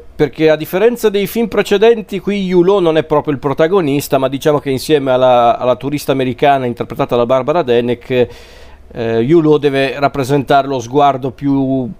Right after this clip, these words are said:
innocente, più candido della situazione. Perché infatti Tati era un po' indeciso se dare appunto a Hulot il, il ruolo centrale del film, perché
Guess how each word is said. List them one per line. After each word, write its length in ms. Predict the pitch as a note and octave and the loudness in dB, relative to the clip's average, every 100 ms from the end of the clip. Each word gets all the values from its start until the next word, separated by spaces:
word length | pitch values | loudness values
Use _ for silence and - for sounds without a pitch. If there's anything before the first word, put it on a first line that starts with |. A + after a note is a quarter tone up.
| - - - - - - | -18 -20 -20 -20 -20 -16
innocente, 880 | C#4 E3 C#3 - C#3+ D3 C3+ A#2+ A#2+ | -4 0 0 0 2 2 2 -2 -2
più 140 | D3 | -2
candido 540 | - C#3 C3 B2+ C3 | 0 0 0 -4 -4
della 180 | B2+ B2 | 0 0
situazione. 960 | A#2+ B2 C3+ B2 - C3 A#2 A#2 A#2+ A#2 - - - - - - - - - - - - - - - - - - - - - | -2 -4 -2 -2 -4 -2 2 2 2 -2 -8 -20 -20 -20 -20 -20 -20 -20 -20 -20 -20 -20 -20 -20 -20 -20 -20 -20 -20 -20 -8
Perché 160 | D3+ F3 | -4 0
infatti 600 | E3+ F3 F3+ E3 D3+ - | 0 2 4 4 2 -2
Tati 360 | E3 D3+ D#3 E3 | -2 -2 0 2
era 240 | D3+ D3 | 2 0
un 160 | D3 - | -2 0
po' 100 | D#3 | -2
indeciso 580 | C#3+ D3+ - D3+ C3+ | 0 -4 0 -2 -2
se 140 | C3+ C3+ | -4 -2
dare 220 | C#3 C3+ | 0 0
appunto 420 | C3+ - C#3+ C3+ | 0 -4 -6 -2
a 60 | C3+ | 0
Hulot 400 | C3+ C#3+ C#3 C3 | 2 2 2 2
il, 180 | B2+ A#2 - | 0 -6 -12
il 300 | D3+ C3 B2+ | -6 0 2
ruolo 240 | B2 C#3 C3+ | 4 2 0
centrale 460 | - C3+ C#3 D3 | -2 -4 0 0
del 220 | C3+ E3+ F#3 | 0 -4 -6
film, 680 | - C3 B2+ B2+ D3 F3 F3+ - - - | -6 -4 -4 -2 0 0 -2 -10 -20 -6
perché 400 | C3 C#3 C3 | -4 0 -2